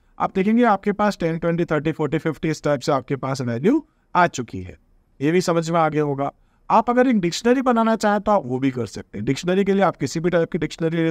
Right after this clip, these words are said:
ले सकते हैं। तो मैं यहाँ पर एक डिक्शनरी लेता हूँ डी, D equals to,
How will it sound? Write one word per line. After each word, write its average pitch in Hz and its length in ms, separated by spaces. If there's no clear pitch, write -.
ले 151 180
सकते 151 300
हैं। 220 80
तो 196 60
मैं 214 180
यहाँ 170 180
पर 220 160
एक 214 80
डिक्शनरी 185 440
लेता 170 260
हूँ 160 180
डी, 107 160
D 180 220
equals 165 440
to, 330 180